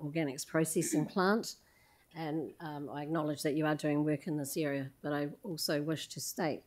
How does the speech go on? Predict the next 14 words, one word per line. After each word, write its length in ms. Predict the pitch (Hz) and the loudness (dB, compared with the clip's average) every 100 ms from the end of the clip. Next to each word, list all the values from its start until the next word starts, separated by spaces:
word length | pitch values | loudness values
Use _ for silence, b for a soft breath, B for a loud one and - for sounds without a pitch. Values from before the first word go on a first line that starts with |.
| _ | _
uncategorically, 1000 | 160 147 - 151 143 - 139 135 - 135 - _ b b b b b - | -4 -4 -4 -8 -6 -4 -4 -4 -6 -10 -10 _ b b b b b -4
fourteen 420 | 214 185 208 185 | -2 2 4 4
years 220 | 180 170 | 4 2
of 100 | 160 | 2
air 120 | 185 | 0
pollution 600 | 180 185 170 165 165 156 170 _ _ _ _ _ _ _ _ _ _ _ _ - | 0 0 2 2 0 0 -2 _ _ _ _ _ _ _ _ _ _ _ _ -2
has 280 | 170 160 - | 2 2 0
impacted 800 | 175 175 180 170 - 165 156 147 - - - | 0 0 4 2 2 -4 -4 -4 -8 -10 -4
terribly 640 | - 220 190 175 151 135 - | 6 8 8 6 0 -2 -6
on 160 | 180 170 | 2 2
the 40 | |
people 360 | 156 185 180 160 | 4 0 2 -2
of 120 | 156 | 0
Bromley, 440 | 175 170 196 240 | 4 6 6 2